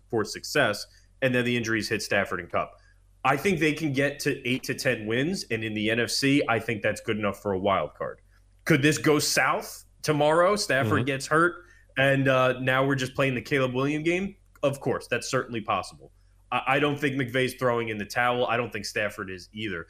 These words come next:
Speaker 1: especially now that he signed the next, the, uh, the Netflix deal for next season, uh, the quarterback show. Shout out to Jake Ellenbogen for, for breaking that. Um, I, I, I think the Rams are boom or bust. As a fan, I'm gonna lean boom.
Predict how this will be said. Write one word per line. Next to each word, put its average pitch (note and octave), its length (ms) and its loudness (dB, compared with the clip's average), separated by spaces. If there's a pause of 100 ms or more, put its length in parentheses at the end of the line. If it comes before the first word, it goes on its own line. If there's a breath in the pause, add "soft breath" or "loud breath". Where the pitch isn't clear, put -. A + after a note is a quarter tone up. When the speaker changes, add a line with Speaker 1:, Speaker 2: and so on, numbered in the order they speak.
Speaker 1:
especially G3+ 400 2
now D3+ 160 2
that C3+ 140 -2
he B2+ 40 -4
signed B2+ 320 -2
the A#2 60 -8
next, B2+ 340 -6
the, A#2 200 -2
uh, A2 180 0 (200 loud breath)
the B2+ 80 -2
Netflix C3+ 460 0
deal A#2+ 220 0
for A#2 140 -4
next A#2 240 -4
season, G#2 500 -4
uh, G2+ 160 2
the F#2 80 -6
quarterback F#2+ 500 0
show. E2 260 -4 (200 soft breath)
Shout A#2+ 220 0
out A#2+ 120 -2
to A#2 80 -4
Jake G#2+ 220 -2
Ellenbogen G#2 580 0
for, F#2+ 380 -2
for G2+ 80 -4
breaking G2+ 400 0
that. G#2 240 0 (320)
Um, G2+ 420 -2 (560)
I, A2 220 0 (340)
I, C3+ 80 -4 (120)
I C#3 120 4
think F3 240 2
the F3+ 80 4
Rams D#3 300 4
are C#3 60 2
boom C#3+ 260 2
or C3 40 4
bust. D3 460 0
As B2+ 140 0
a B2 80 0
fan, C#3 300 2
I'm A#2 100 -4
gonna G#2 180 -2
lean F#2 220 -6
boom. C#2+ 200 -12